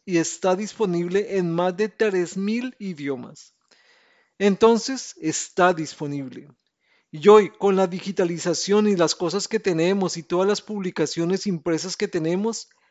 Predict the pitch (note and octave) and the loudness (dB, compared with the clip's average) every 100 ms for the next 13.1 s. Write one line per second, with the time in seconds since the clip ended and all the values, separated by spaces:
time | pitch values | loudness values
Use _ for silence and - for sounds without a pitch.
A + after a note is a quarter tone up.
0 | _ _ F#3+ F#3+ F#3+ G#3 G#3 A#3 G#3 - | _ _ 0 2 4 2 2 2 0 0
1 | F3 F#3 F#3+ G3+ - A#3 A3+ - D#3 D#3+ | 0 0 -2 -6 -6 -6 -6 -8 -2 2
2 | F#3+ F3+ D#3+ - B2+ A#2 _ _ _ _ | 2 2 -2 -6 -14 -18 _ _ _ _
3 | _ _ _ _ _ _ _ _ _ C#4 | _ _ _ _ _ _ _ _ _ -2
4 | G#3+ F#3+ G#3 G#3+ A#3+ B3+ A#3 A#3+ A3+ D#3 | 2 4 4 4 2 2 0 -2 -4 -4
5 | C#3 - G3 G3+ G#3+ G3+ E3 D#3 F3 G3 | -4 0 4 4 4 4 4 4 4 2
6 | G3 F#3+ D3+ - - F3 F3+ F#3 F3 F#3+ | -2 -2 -2 -2 0 2 2 0 -2 -4
7 | D#3+ D3 - D3 C#3 D3 F3 F3+ F#3 - | -4 -6 -6 -4 0 0 0 0 -2 -2
8 | F3 D3 C#3 C3+ D3 E3+ F3 F3 D#3 C#3 | -2 -2 -4 -4 0 0 0 -2 -4 -6
9 | E3 F3 - F#3+ F3+ F3+ - C#3 B2+ D#3 | -8 -10 -8 -8 -4 -6 -6 -8 -4 -6
10 | E3 A#3 - - _ _ _ _ _ _ | -6 -10 -12 -18 _ _ _ _ _ _
11 | _ _ _ _ _ _ _ - E3 D#3+ | _ _ _ _ _ _ _ -2 0 0
12 | E3 E3 F3 F#3+ G#3 F3+ C#3+ C#3+ D3+ A#3 | 4 6 6 4 4 2 0 0 0 -2
13 | D#4 | -6